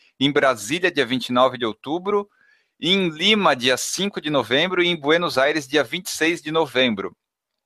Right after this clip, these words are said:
Essas são daquele ci-, circuito Golden Run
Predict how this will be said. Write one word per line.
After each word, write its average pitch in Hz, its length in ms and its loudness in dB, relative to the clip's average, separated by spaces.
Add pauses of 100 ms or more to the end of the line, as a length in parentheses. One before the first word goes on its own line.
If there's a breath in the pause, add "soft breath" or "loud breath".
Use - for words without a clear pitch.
(300)
Essas 127 340 0
são 151 120 0
daquele 151 280 -2
ci-, - 180 -8 (200)
circuito 143 540 -6
Golden 151 520 0
Run 143 320 2